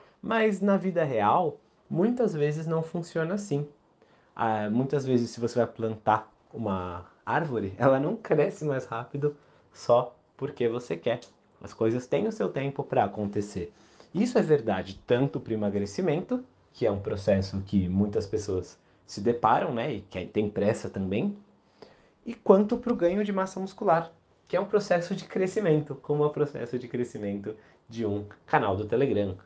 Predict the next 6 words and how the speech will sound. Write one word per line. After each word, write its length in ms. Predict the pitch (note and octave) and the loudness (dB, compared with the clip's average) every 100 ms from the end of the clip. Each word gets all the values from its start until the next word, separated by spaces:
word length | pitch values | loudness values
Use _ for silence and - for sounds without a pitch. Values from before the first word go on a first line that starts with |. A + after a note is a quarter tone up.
| _ - | _ -4
ou 120 | G#2 | -2
de 120 | G#2+ | -2
qualquer 400 | A2+ A2 B2 B2 | -4 -2 -2 -4
coisa. 360 | G#2 F#2 E2+ D#2 _ _ - | -2 -2 -2 -10 _ _ -10
A 100 | - | 2
verdade 640 | G3+ G#3 C3+ G#2+ C3 G#2 | 4 4 2 0 0 -2